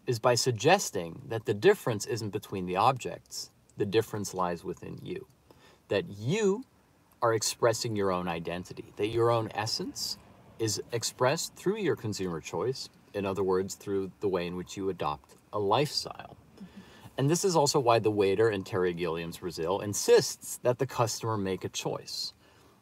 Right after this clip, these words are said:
Speaker 1: You have to exert your freedom, and how do you make yourself manifestly free?
Speaker 2: Mm-hmm.
Speaker 1: It's by adopting the correct lifestyle.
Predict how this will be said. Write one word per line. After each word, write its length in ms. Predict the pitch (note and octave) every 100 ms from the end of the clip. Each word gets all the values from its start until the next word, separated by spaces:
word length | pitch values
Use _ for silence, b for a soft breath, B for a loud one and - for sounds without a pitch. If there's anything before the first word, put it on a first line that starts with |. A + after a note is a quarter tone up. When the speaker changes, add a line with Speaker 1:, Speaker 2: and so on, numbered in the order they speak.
| -
Speaker 1:
You 220 | B2 G#3
have 180 | G3+ -
to 100 | D3+
exert 640 | C3 B2+ A#2 E3+ A#3 -
your 140 | D#3 C3
freedom, 560 | - G#2+ F2+ A2+ G3 - b b b
and 120 | B2
how 300 | B2+ D3 D#3
do 100 | F3
you 240 | D3+ C3+ B2+
make 360 | B2+ C#3+ C#3+
yourself 580 | - B2 - A2+ G#2 - - b b b b
manifestly 840 | A2+ A2 C#3+ D#3+ C#3+ - A#2 - G#2+
free? 440 | - B2+ C#3+ D4 - _ G#3
Speaker 2:
Mm-hmm. 200 | E3 F#3
Speaker 1:
It's 120 | B2
by 180 | C#3 C3+
adopting 640 | B2+ G2 B2+ C3 - E3
the 100 | D3
correct 520 | C3+ - G#2+ G2 - - - -
lifestyle. 680 | G2+ B2+ C3+ - - -